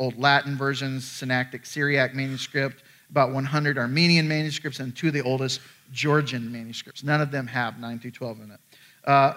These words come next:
secondly, just kinda looking at the text, uh, verses eight and nine, when put together, form what's called a non sequitur.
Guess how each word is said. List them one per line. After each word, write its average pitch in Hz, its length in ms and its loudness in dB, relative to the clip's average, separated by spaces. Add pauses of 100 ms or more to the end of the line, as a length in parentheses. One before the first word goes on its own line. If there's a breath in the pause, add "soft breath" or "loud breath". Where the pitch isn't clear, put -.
(120)
secondly, 156 800 0
just - 260 -8
kinda 160 180 0
looking 156 440 0
at 123 100 -8
the 131 80 -12
text, - 540 -4 (320 soft breath)
uh, 143 320 6 (1040)
verses 196 440 0
eight 185 240 4
and 143 140 0
nine, 190 320 4
when 151 140 -2
put 175 180 -4
together, 165 340 0
form 165 320 -4
what's 143 140 -6
called 143 220 0
a 135 60 0
non 139 280 0
sequitur. 202 580 -2